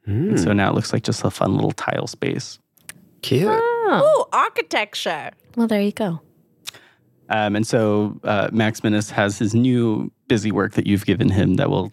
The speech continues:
Speaker 1: take him some amount of time, and we'll see what he comes back with.
Speaker 3: Yeah.
Speaker 4: I love it.
Speaker 2: Sir, I'll prepare a report for you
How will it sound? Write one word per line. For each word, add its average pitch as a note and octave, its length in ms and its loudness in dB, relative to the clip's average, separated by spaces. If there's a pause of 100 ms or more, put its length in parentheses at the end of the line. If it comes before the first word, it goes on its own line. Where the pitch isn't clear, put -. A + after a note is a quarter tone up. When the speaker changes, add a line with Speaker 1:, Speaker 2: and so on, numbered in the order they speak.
(140)
Speaker 1:
take - 240 -8
him - 120 -2
some G2 220 -2
amount F#2+ 240 2
of - 80 -2
time, - 360 -2
and A#2+ 260 2
we'll - 140 2
see - 220 -2
what F#2 200 2
he - 80 -4
comes F#2+ 220 2
back - 280 -2
with. - 240 -2 (540)
Speaker 3:
Yeah. C#3+ 320 2
Speaker 4:
I B3+ 80 0
love E3 260 0
it. D#3+ 340 0 (300)
Speaker 2:
Sir, F3 460 2
I'll D#3 220 2
prepare D#3 380 2
a D3 40 2
report C#3+ 400 0
for - 100 -6
you F2 220 -4